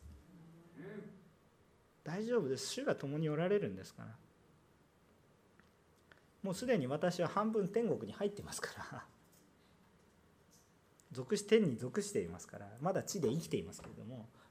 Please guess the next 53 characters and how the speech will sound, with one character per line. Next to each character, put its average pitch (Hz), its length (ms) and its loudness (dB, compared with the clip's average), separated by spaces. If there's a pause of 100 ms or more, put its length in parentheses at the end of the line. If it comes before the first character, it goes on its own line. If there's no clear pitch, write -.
天 135 180 -2
に 104 140 -4
属 107 240 -6
し - 100 -8
て 104 100 -2
い 95 40 -2
る 92 80 -10
も 95 120 -10
の 98 100 -8
な 87 100 -8
ん 87 80 -12
で 87 80 -14
す - 80 -18
か 104 120 -14
ら、 101 80 -14 (460)
き - 100 -20
っ - 60 -20
と 151 120 -4
大 113 200 -4
丈 101 120 -10
夫。 95 40 -12 (540)
だ 214 120 0
か 254 120 0
ら 214 120 2
献 143 200 -2
身 135 260 -2
で 123 120 -2
き 131 80 0
る 107 100 0
ん 92 60 -4
で 90 80 -6
す - 100 -10
よ。 160 160 -4 (340)
献 113 240 -2
身 107 140 -2
す 110 100 -6
る 104 80 -4
人 - 160 -8
た 95 140 -10
ち - 120 -18
っ - 20 -20
て。 - 180 -16 (1040)
だ 170 100 -6
か 233 120 0
ら - 60 2
献 120 180 -2
身 110 240 -4
で 98 100 -4
き 101 100 -8
る 87 100 -6
ん 82 60 -10
で 82 80 -12
す。 - 140 -20